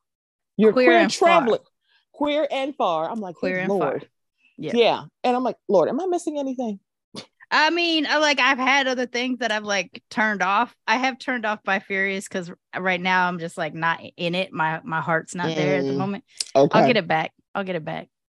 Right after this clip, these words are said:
Speaker 2: But,
Speaker 1: Okay.
Speaker 2: um, yeah,
Speaker 1: Bring
Speaker 2: so
Speaker 1: that
Speaker 2: right
Speaker 1: thing
Speaker 2: now,
Speaker 1: back. 'Cause I
Speaker 2: I'll
Speaker 1: was
Speaker 2: bring that
Speaker 1: like,
Speaker 2: thing
Speaker 1: "We,"
Speaker 2: back. But for right
Speaker 1: 'cause
Speaker 2: now,
Speaker 1: we
Speaker 2: yeah,
Speaker 1: do.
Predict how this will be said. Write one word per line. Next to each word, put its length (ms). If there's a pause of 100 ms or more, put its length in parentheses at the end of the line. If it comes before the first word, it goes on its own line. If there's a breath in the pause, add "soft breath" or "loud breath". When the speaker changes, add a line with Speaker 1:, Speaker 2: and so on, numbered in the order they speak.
(160)
Speaker 2:
But, 260
Speaker 1:
Okay. 300
Speaker 2:
um, 40 (200)
yeah, 240
Speaker 1:
Bring 140
Speaker 2:
so 60
Speaker 1:
that 80
Speaker 2:
right 60
Speaker 1:
thing 240
Speaker 2:
now, 80
Speaker 1:
back. 240 (180)
'Cause 120
I 80
Speaker 2:
I'll 60
Speaker 1:
was 40
Speaker 2:
bring 140
that 80
Speaker 1:
like, 60
Speaker 2:
thing 140
Speaker 1:
"We," 60
Speaker 2:
back. 200
But 320
for 140
right 160
Speaker 1:
'cause 80
Speaker 2:
now, 180
Speaker 1:
we 100
Speaker 2:
yeah, 120
Speaker 1:
do. 280